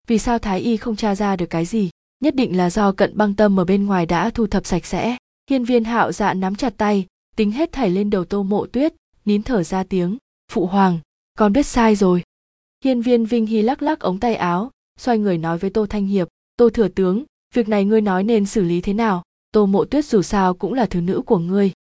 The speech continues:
Tô Mộ Tuyết không phải thân sinh nữ nhi của Tô Thanh Hiệp, việc này đương nhiên hắn biết,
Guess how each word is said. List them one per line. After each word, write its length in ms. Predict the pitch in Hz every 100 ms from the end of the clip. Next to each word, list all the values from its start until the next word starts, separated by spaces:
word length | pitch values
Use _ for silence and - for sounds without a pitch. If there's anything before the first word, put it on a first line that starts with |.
| _
Tô 160 | 240 220
Mộ 160 | 214
Tuyết 280 | - 269 330
không 160 | 277 233
phải 160 | 214
thân 180 | 214 214
sinh 260 | - 226 208
nữ 80 |
nhi 220 | 208 247 220
của 160 | -
Tô 160 | - 196
Thanh 220 | 220 208
Hiệp, 220 | 208 180 - _ _
việc 160 | 233 208
này 180 | 196 185
đương 200 | 208 214
nhiên 160 | 214
hắn 240 | 196 175 202
biết, 180 | 254